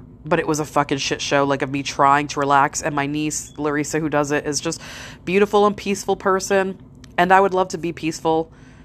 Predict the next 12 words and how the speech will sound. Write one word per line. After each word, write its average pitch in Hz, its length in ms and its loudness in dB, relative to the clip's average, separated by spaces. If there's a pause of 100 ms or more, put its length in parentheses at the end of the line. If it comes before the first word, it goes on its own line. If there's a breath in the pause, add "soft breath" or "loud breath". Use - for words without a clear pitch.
(100)
I, 160 300 4
like, 151 180 0
thrive 160 600 4
on 156 140 -2
chaos, 156 680 -2 (160)
<laughs> - 180 -14
and 185 120 0
I'm 196 100 0
really 135 240 -4
good 196 240 0
at 202 100 2
it. - 200 -2